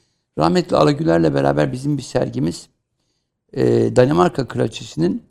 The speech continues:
danışmanı tarafından rahmetli Özal'ın açtığı, basın müzesinde açtığı bir sergi de gördüler.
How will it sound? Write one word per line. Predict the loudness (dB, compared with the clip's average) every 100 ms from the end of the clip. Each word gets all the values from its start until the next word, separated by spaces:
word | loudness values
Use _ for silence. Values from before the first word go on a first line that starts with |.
| _ _ _ _ _ _ -2
danışmanı | 2 2 0 0 0 2
tarafından | -2 -4 -6 -6 -4 -4
rahmetli | -4 -4 -4 -6 -6
Özal'ın | -2 -2 -2
açtığı, | -4 -8 -8 -6
basın | -4 -4 -4
müzesinde | -4 -8 -8 -8
açtığı | -8 -10 -10
bir |
sergi | -8 -4 -4 -4 -8 -10 _ _ _ -4
de | -2
gördüler. | 0 -2 -2 -4 -6